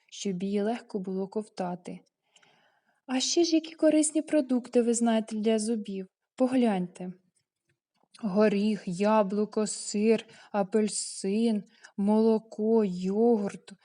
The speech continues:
Всі ці продукти є корисними для здоров'я.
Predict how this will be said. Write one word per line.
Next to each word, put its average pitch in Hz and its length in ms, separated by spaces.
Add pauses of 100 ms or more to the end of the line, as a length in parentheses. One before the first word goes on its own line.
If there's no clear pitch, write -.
(260)
Всі - 260
ці 190 160
продукти 190 640
є 185 180
корисними 202 640
для 190 220
здоров'я. 185 760